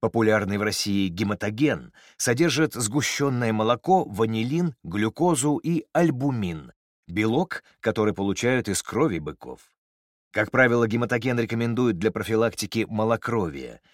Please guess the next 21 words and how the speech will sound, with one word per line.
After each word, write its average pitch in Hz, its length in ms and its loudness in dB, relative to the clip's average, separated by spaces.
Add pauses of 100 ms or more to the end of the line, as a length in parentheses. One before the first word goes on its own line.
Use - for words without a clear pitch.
(160)
Считается, 165 540 0
что 135 180 0
он 127 120 0
полезен 113 460 0
во 101 100 0
время 92 260 -2
беременности, 107 840 -4 (240)
ускоряет 165 520 0
выздоровление 107 680 2
после 90 320 -4
операции 113 640 -2
или 135 240 -4
травм. - 540 -12 (1000)
В - 140 -12
трактате 151 800 2
«История 117 640 2
животных» 101 720 -4 (300)
Аристотель 123 580 2
подробно 120 580 2
и 127 180 -4
правдиво 104 800 -2